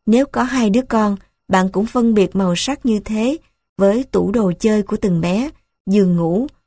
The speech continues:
gối của từng bé. Bằng cách này, bạn có thể phát hiện ra ngay bàn chải của ai để không đúng chỗ, đôi dép của bé nào vứt bừa bãi ngoài sân. Bé cũng theo đó mà nhận biết được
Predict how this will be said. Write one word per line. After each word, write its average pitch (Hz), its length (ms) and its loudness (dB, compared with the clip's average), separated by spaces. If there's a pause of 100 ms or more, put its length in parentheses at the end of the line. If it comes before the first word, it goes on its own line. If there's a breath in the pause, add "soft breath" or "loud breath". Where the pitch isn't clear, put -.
(160)
gối 208 380 0
của 226 160 -4
từng 185 200 2
bé. 202 280 -2 (760)
Bằng 196 200 2
cách 285 180 -8
này, 208 320 0 (240)
bạn 185 200 0
có 262 120 -6
thể 226 160 -4
phát 311 240 -6
hiện 180 220 -2
ra 220 340 -2 (340 soft breath)
ngay 220 300 2
bàn 190 260 -2
chải 165 220 -4
của 214 180 -4
ai 208 460 -2
để 180 160 0
không 214 260 -4
đúng 233 200 -2
chỗ, 196 380 -2 (340 soft breath)
đôi 220 160 2
dép 254 240 0
của 190 100 -2
bé 190 220 2
nào 226 500 -2
vứt 269 180 -2 (180)
bừa 185 180 4
bãi 165 260 -2
ngoài 233 220 0
sân. 190 300 0 (720)
Bé 214 280 2
cũng 190 260 -2
theo 240 180 -2
đó 208 280 0
mà 277 180 0
nhận 175 260 0
biết 277 200 -2
được 190 240 2